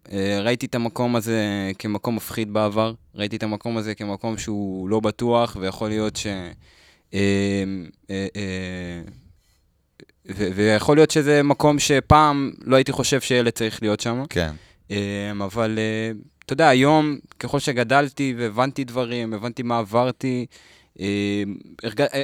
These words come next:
Speaker 1: כאילו הרגשתי על עצמי, לפחות מהנקודת מבט שלי, כמובן שיש מקומות בעיר שהם... אה, הרבה יותר קשים, כמו בכל מקום, יש לך את המקומות ההארד, ויש לך את המקומות שהם, אה,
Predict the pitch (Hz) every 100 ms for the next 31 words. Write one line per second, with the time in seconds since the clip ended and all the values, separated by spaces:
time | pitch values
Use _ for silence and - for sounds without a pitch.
0 | 151 139 170 156 127 175 - 175 139 -
1 | 165 180 143 139 165 165 156 143 151 147
2 | 139 143 - 143 147 127 120 127 120 127
3 | - 120 123 123 117 110 127 120 - 113
4 | 107 101 - - - _ _ - 107 104
5 | 101 127 139 117 113 - 139 139 135 -
6 | 131 123 156 147 135 - 107 107 120 117
7 | 110 104 110 117 120 123 101 123 160 165
8 | 165 135 131 131 - 131 127 - 135 135
9 | 139 127 123 123 117 120